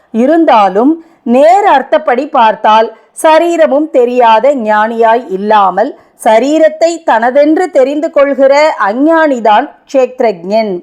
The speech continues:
இந்த நிலையில்தான் அம்பாளை க்ஷேத்திரம், க்ஷேத்ரஜ்ஞன் இரண்டையும் ரட்சிக்கும் க்ஷேத்திர க்ஷேத்ரஜ்ஞ பாலினி என்று சகஸ்ரநாமத்தில் சொல்லியிருப்பது. ஸ்வஸ்வரூபத்தில் உள்ள க்ஷேத்ரஜ்ஞனுடைய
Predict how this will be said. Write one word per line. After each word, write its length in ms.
இந்த 340
நிலையில்தான் 720
அம்பாளை 600
க்ஷேத்திரம், 600
க்ஷேத்ரஜ்ஞன் 880
இரண்டையும் 580
ரட்சிக்கும் 680
க்ஷேத்திர 460
க்ஷேத்ரஜ்ஞ 760
பாலினி 640
என்று 360
சகஸ்ரநாமத்தில் 880
சொல்லியிருப்பது. 640
ஸ்வஸ்வரூபத்தில் 1160
உள்ள 240
க்ஷேத்ரஜ்ஞனுடைய 1000